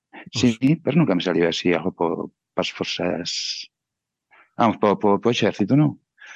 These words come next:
Speaker 1: Teño uns clientes que son un grupo masónico, que non aquí en Londres, creo que hai en Swindon. Teño, sáleme clientes por esas cousas bastante, bastante curiosas, eh?
Speaker 2: Claro, os militares
Speaker 1: Eh.
Speaker 2: normalmente teñen os seus gaiteiros propios, non?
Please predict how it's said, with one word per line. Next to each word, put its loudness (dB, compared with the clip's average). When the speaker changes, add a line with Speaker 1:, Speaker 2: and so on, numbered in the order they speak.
Speaker 1:
Teño 6
uns 6
clientes 4
que 0
son 4
un 4
grupo 4
masónico, 4
que 0
non 4
aquí 4
en 2
Londres, 4
creo 0
que 2
hai 2
en 2
Swindon. 4
Teño, 6
sáleme 4
clientes 4
por -2
esas -2
cousas 0
bastante, 0
bastante -2
curiosas, -2
eh? 0
Speaker 2:
Claro, 4
os 0
militares 2
Speaker 1:
Eh. -2
Speaker 2:
normalmente -2
teñen -4
os -6
seus -6
gaiteiros -6
propios, -4
non? -6